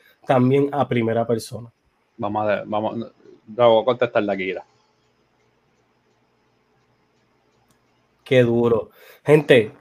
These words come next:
Speaker 1: qué Minecraft ni Minecraft. Yo creo que ustedes van a tener que probar lo que es World at Survival, porque verdaderamente este juego va a dejar mucho de qué hablar.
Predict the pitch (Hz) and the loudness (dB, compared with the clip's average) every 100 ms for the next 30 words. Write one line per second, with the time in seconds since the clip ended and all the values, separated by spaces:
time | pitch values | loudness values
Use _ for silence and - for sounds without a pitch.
0 | _ _ _ - 156 147 143 143 143 131 | _ _ _ 4 6 8 4 4 0 0
1 | 131 117 113 117 110 104 _ _ _ - | -2 -2 -2 -4 -6 -10 _ _ _ -12
2 | 120 127 143 147 143 127 113 _ _ _ | -4 0 2 2 2 0 0 _ _ _
3 | _ _ - 127 139 147 151 - _ 123 | _ _ -6 -4 4 6 6 0 _ 2
4 | 131 139 127 120 127 123 123 117 113 127 | 2 2 0 0 0 0 -2 -2 -2 -2
5 | 127 113 117 120 - 120 113 131 131 - | -2 -4 -4 -6 -6 -8 0 0 0 -8
6 | 123 123 127 - 117 107 110 127 143 147 | -6 -6 -6 -4 -4 -2 0 0 0 -2
7 | 156 165 _ _ _ _ _ _ _ _ | -6 -8 _ _ _ _ _ _ _ _
8 | _ _ _ 123 123 120 113 110 107 123 | _ _ _ -2 0 -2 0 -2 -4 -4
9 | 127 131 135 143 139 - _ _ 123 127 | -4 -8 -10 -10 -12 -14 _ _ -8 -2
10 | 139 123 131 143 156 151 - _ _ _ | -2 2 2 2 0 -4 -14 _ _ _
11 | _ _ _ _ _ 107 110 120 151 - | _ _ _ _ _ -6 0 0 0 -4
12 | _ _ _ _ _ _ _ _ 123 113 | _ _ _ _ _ _ _ _ -8 -6
13 | 107 117 117 123 127 127 110 110 104 101 | -4 -4 -2 -4 -4 -4 -4 -4 -6 -8